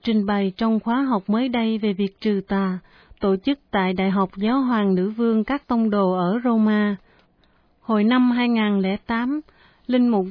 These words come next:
Jeremy David, vị đặc trách trừ tà thuộc Tổng giáo phận Westminster, thủ đô Anh Quốc, đã viết và cho xuất bản một cuốn sách năm mươi sáu trang với tựa đề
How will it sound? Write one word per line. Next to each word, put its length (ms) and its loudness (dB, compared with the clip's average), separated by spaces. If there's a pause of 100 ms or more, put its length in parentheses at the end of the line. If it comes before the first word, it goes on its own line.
(120)
Jeremy 680 0
David, 420 -4 (680)
vị 180 2
đặc 180 -2 (120)
trách 140 0 (120)
trừ 260 -2
tà 340 -2
thuộc 300 -4
Tổng 280 -2
giáo 120 -2
phận 380 -2
Westminster, 920 -2 (400)
thủ 180 0
đô 240 0
Anh 260 0
Quốc, 200 -2 (840)
đã 240 -2
viết 340 0 (100)
và 160 0
cho 340 -2
xuất 260 -8
bản 320 -2
một 240 -2
cuốn 180 -4
sách 300 -6
năm 200 0
mươi 140 -2
sáu 300 -6
trang 420 -4 (180)
với 180 -2
tựa 300 -4
đề 340 -4